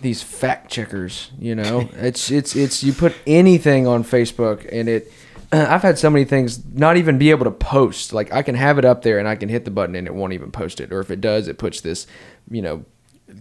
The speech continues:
Speaker 1: disclaimer on there. "Here's some more information from Mark Zuckerberg, you know,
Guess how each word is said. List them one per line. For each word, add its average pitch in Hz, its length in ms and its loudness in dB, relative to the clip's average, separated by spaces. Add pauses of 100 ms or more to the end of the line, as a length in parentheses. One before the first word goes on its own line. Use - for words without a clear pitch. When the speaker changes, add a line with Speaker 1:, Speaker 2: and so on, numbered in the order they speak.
Speaker 1:
disclaimer 120 720 0
on 101 200 -2
there. 101 160 -2
"Here's 120 260 -2
some 120 100 -4
more 117 180 0
information 117 600 -2
from 107 180 -6
Mark 107 220 -4
Zuckerberg, 107 720 -2
you 101 80 -4
know, 110 260 -2